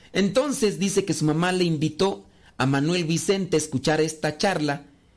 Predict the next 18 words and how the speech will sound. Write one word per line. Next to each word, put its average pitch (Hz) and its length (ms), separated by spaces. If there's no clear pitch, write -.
y 143 140
allí 143 340
comprendió 151 1040
quién 160 240
era 165 360
Lucifer 139 880
en 135 140
esa 170 300
charla. 87 460
Después 196 760
un 226 200
amigo 175 520
le 147 140
invitó 147 760
a 113 520
otra 160 400
charla. 208 500
Allí 180 640